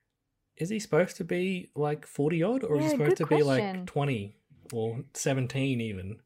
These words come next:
Speaker 2: So when the stuff with Rooney Mara started happening, I Googled the age difference because
Speaker 1: Mm.
Speaker 2: this is, like, a common thing in Hollywood where they cast really young actresses to be with much older actors and never the other way around.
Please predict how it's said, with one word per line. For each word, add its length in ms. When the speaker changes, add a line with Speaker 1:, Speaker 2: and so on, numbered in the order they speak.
Speaker 2:
So 160
when 160
the 100
stuff 220
with 140
Rooney 240
Mara 300
started 240
happening, 600
I 140
Googled 420
the 140
age 240
difference 580
because 360
Speaker 1:
Mm. 240
Speaker 2:
this 120
is, 120
like, 160
a 60
common 240
thing 160
in 80
Hollywood 480
where 160
they 120
cast 520
really 280
young 260
actresses 760
to 100
be 180
with 220
much 340
older 360
actors 580
and 140
never 200
the 120
other 140
way 140
around. 380